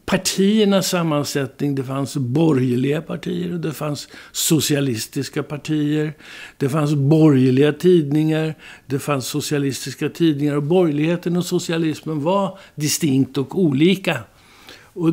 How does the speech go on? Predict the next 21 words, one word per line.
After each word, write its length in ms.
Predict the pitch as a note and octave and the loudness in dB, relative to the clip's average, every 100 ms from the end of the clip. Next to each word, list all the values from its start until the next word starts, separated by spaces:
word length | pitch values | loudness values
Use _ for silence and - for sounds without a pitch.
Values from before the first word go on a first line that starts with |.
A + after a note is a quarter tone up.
| D#3+ | 0
och 120 | E3 | 0
det 280 | E3+ D#3 D#3+ | 0 2 2
berodde 340 | F#3 A3+ G3 A3 | 4 2 2 0
ju 80 | |
på 120 | A3 F#3 | -2 -4
att 220 | E3+ - | -4 -8
den, 360 | D3 D#3+ D#3+ - | -8 -4 -2 -4
det, 200 | C#3+ D3+ - | -6 -8 -8
det 160 | C3 D3 | -8 -8
följde, 540 | - F#3 E3 C#3+ E3+ D#3+ - - | -2 0 0 0 -2 -4 -14 -2
hela 180 | E3+ D#3 | 0 0
vårt 160 | E3+ | -2
sätt 240 | - C#3 C3 | -4 -6 -6
att 140 | A#2 | -10
tolka 500 | - E3+ C#3 - G3 | -4 -2 -2 -4 -6
samhället 540 | G3 F#3+ D3 B2 A#2+ A#2 - - - | -2 -2 0 -2 -4 -6 -18 -20 -14
följde 720 | - G3+ F#3+ D3 C#3+ D#3 A3+ | -4 2 2 2 -2 0 0
den 220 | F#3+ F3 | 0 -2
här 320 | D3+ C3+ B2+ A#2+ _ _ _ _ _ - | -2 -4 -4 -8 _ _ _ _ _ -4
marxska, 800 | C#3 C3+ A#2+ - - C#3+ C3 A#2+ - _ _ - - - | -2 -2 -4 -8 -8 -6 -6 -6 -14 _ _ -20 -20 -6
Marx 640 | F#3+ D#3 D3+ D3+ - - | 0 2 2 0 -2 -8